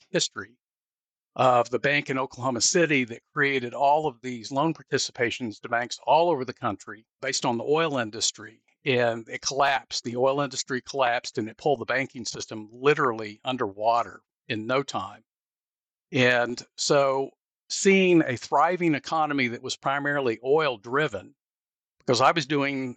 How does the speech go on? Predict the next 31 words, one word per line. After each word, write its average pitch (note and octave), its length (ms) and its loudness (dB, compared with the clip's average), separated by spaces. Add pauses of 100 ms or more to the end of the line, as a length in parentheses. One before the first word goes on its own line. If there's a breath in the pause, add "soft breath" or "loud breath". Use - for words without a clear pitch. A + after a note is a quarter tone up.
(140)
energy D3 320 0
production C3 600 -2
loans A2+ 540 -6
with A#2 140 -2
high B2+ 160 0
net B2+ 260 -4
worth A#2 460 0
borrowers B2 800 0
out A2+ 240 -4
there, A#2+ 300 2
and A#2+ 180 -14
our A2 120 0
collateral B2+ 640 0
was A2+ 260 -6
the A2+ 300 -16
oil C3 500 4 (560)
sitting, C3 580 0
you C3+ 120 -2
know, B2 100 0
hundreds C#3+ 340 -4
or C3 60 0
thousands B2+ 540 -2
of - 80 -14
feet B2+ 240 -4
under G#2+ 200 -4
the A2 100 -16
ground. B2 600 -2
And A#2 120 -8
it A#2 80 -10
was A#2 140 -6
valued B2+ 760 0